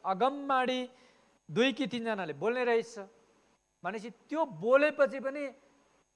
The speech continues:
त्यो परमेश्वरबाटकै हो भनेर बाइबलमा लेखिएको वचनलाई जसरी शत प्रतिशत हामी मानिलिन्छौँ, त्यसरी नै अगमबाणीलाई त्यसरी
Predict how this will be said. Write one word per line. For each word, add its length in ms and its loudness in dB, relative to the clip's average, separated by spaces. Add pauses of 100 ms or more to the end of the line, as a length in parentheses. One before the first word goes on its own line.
(180)
त्यो 80 -4
परमेश्वरबाटकै 1400 2
हो 320 8
भनेर 320 2 (560)
बाइबलमा 680 6 (140)
लेखिएको 480 2
वचनलाई 480 0
जसरी 320 0
शत 400 4
प्रतिशत 480 -2
हामी 240 -2
मानिलिन्छौँ, 800 2 (340)
त्यसरी 460 -2
नै 120 -6 (420)
अगमबाणीलाई 800 2 (280)
त्यसरी 500 -2